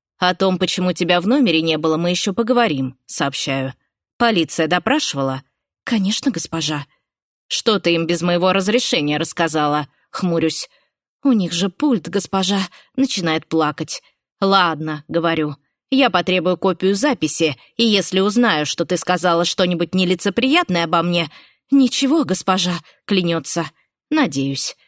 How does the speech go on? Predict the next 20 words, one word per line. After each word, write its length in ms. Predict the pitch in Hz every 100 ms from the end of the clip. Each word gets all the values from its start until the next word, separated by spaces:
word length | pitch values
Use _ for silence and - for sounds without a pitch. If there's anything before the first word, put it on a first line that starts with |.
| _ _
А 120 | 247
копию 380 | - 180 165 170
запрошу. 640 | 156 - 185 196 - 214 - _ _
Чего 280 | - 277 285
это 140 | 247
они 180 | 240 247
с 100 | -
моей 260 | 247 247 254
рабыней 400 | 294 196 147 151
без 180 | 160
моего 260 | 175 180 190
согласия 580 | 190 262 214 147 - 147
разговаривали? 800 | 151 151 160 151 151 151 156 147 - _ _
Я, 200 | 262 208
конечно, 420 | 165 156 151 165
понимаю, 520 | 160 165 190 285 156 135 - _
расследование 840 | 180 156 - 160 196 196 151 151
и 40 | 151
все 180 | - 165
дела, 400 | 165 196 220